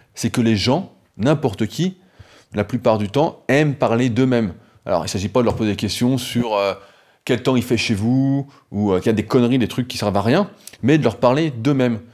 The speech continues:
Et c'est ce que je donnais comme conseil ce matin à mon pote qui était à la salle. Je disais, « Dans ton mariage », on en vient donc au, au fait, « dans un mariage, si tu t'ennuies, en fait, c'est pas normal, parce que chaque personne est intéressante et a une expérience à partager. » Il suffit juste de trouver l'angle d'approche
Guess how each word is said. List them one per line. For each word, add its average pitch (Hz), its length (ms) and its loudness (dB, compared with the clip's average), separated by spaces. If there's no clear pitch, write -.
Et 98 100 -2
c'est 104 80 -6
ce - 80 -10
que 123 80 0
je 104 60 0
donnais 127 180 2
comme 113 140 -2
conseil 120 280 -2
ce - 120 -6
matin 120 360 0
à - 60 -6
mon 104 120 0
pote 123 200 0
qui 110 60 -4
était 101 120 -2
à 95 40 0
la 95 100 2
salle. 180 260 0
Je 104 60 -8
disais, « 110 160 0
Dans 139 100 0
ton 143 120 -4
mariage », 113 540 0
on 98 120 -2
en 101 100 2
vient 107 180 2
donc 92 160 -2
au, - 60 -6
au 104 120 -6
fait, « 208 300 -2
dans 139 160 0
un - 20 2
mariage, 127 340 2
si - 60 -18
tu 151 120 -8
t'ennuies, 147 280 0
en 165 80 0
fait, 180 140 -2
c'est - 100 -2
pas 131 140 0
normal, 147 340 0
parce - 140 -4
que - 300 -2
chaque - 380 -2
personne 170 520 0
est 131 140 0
intéressante 120 520 0
et - 40 -2
a 110 60 2
une 117 180 2
expérience 156 600 0
à 131 60 2
partager. » 113 460 0
Il 110 80 -4
suffit 123 240 -2
juste 170 240 2
de 147 40 2
trouver 156 460 -2
l'angle 151 420 4
d'approche 175 600 0